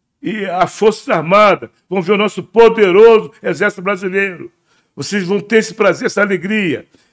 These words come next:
Isso chama-se restaurações de sentimentos que estava abafado e ressurgiu para a honra e glória do nosso Deus. Vamos lá, brasileiro. Vamos lá, cariocas.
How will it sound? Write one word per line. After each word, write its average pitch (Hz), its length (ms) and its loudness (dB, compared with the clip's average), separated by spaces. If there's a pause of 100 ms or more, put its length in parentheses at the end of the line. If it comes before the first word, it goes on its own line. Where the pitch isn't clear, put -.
(100)
Isso 196 260 -8
chama-se 202 460 0
restaurações 214 1120 0 (280)
de 160 140 -18
sentimentos 220 880 0
que 220 100 -12
estava 202 400 -2
abafado 196 680 -6 (300)
e 214 100 0
ressurgiu 240 880 2 (400)
para 208 260 4
a 220 40 6
honra 302 400 10
e 247 40 0
glória 240 500 4 (100)
do 202 100 -4
nosso 208 240 -2
Deus. 156 340 -4 (320)
Vamos 247 260 6
lá, 254 180 6
brasileiro. 214 500 4
Vamos 226 180 2
lá, 240 100 6
cariocas. 233 920 4